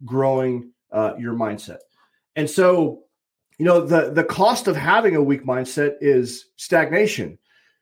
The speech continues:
You know, when you have a weak mindset, you're, you're likely to avoid challenge.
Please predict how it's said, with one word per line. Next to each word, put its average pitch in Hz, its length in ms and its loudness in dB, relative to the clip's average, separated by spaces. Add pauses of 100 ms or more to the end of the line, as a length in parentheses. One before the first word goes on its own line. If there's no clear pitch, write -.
(160)
You 131 80 -4
know, 143 100 4
when 151 160 0
you 160 120 2
have 170 180 2
a - 20 2
weak 156 200 2
mindset, 147 520 0
you're, 139 320 0
you're 127 360 2
likely 139 340 2
to 131 160 -2
avoid 110 280 0
challenge. 196 640 -2